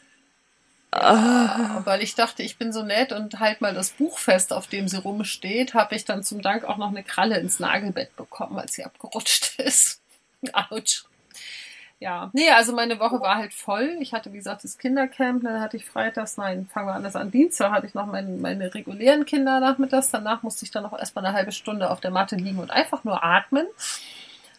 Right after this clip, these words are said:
Speaker 1: Hm.
Speaker 2: Und, ähm, Mittwoch hatte ich dann noch ziemlich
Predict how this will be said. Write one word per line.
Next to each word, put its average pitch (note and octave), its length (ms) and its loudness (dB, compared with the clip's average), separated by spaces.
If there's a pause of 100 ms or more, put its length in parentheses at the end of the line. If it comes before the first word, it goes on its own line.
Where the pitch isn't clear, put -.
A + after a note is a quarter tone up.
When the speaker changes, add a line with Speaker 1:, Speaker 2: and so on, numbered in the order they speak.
(100)
Speaker 1:
Hm. - 180 10
Speaker 2:
Und, G#3+ 720 0
ähm, G3+ 880 -6 (100)
Mittwoch A#3+ 380 2
hatte A#3 160 2
ich A3 80 -8
dann G#3+ 160 -2
noch G#3 160 -2
ziemlich - 460 -4